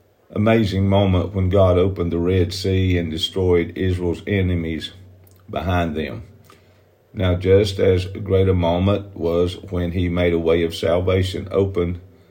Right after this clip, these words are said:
before us. Isaiah forty-three,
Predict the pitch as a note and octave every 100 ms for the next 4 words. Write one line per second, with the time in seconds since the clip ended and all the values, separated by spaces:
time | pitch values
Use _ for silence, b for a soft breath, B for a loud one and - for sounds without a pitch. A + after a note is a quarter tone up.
0 | b - G2 F#2+ - - - - - -
1 | _ _ b b b b b b b b
2 | b - F#2+ G2+ G2+ G2 G#2 F#2+ F2 -
3 | F#2 F#2+ F2+ D#2+